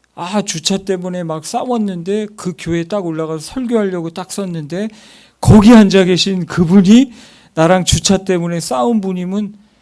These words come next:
오늘 제가 아무리 좋은 말씀 전해봤자 소용없잖아요. 그죠? 여러분들 그만큼 중요하십니다. 그러시잖아요. 여러분들 지금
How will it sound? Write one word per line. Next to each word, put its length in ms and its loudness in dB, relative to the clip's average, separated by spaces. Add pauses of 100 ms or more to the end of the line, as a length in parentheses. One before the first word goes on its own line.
(420)
오늘 260 2
제가 280 2 (220)
아무리 280 2
좋은 340 0
말씀 380 -6
전해봤자 600 -8
소용없잖아요. 920 -10 (1700)
그죠? 360 -12 (600)
여러분들 480 -2
그만큼 600 -6
중요하십니다. 920 -14 (3000)
그러시잖아요. 920 -14 (1400)
여러분들 340 -10
지금 420 -12